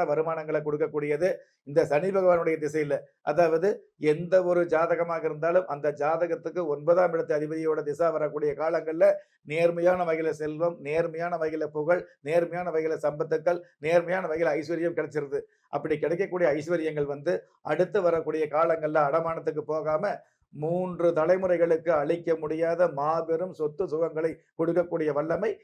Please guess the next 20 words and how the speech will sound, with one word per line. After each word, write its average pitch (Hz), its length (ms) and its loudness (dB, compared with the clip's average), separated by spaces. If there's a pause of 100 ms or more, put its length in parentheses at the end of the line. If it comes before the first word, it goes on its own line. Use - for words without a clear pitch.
(140)
இந்த 151 100 2 (120)
ஒன்பதாம் 175 360 4
இடத்து 160 200 0
அதிபதிக்கு 156 460 -4
கிடைச்சிருது 160 400 -2
அப்படிங்கிறது 151 400 -4
தான் 208 140 -4 (200)
உண்மை. 147 200 -4 (360)
ஒன்பதாம் 175 440 4
இடங்கிறது 156 360 0
வந்து 170 160 -2 (140)
பிதாஸ்தானம், 147 680 0 (300)
இதே 185 160 4 (140)
ஒன்பதாம் 175 400 4
இடம் 156 180 -4
அப்படிங்கிறது 156 440 -6 (100)
பாக்கியஸ்தானம். 156 640 -2 (260)
அப்போ 196 200 2 (360)
மிகப்பெரிய 190 560 0 (100)
பாக்கியங்களை, 151 520 -2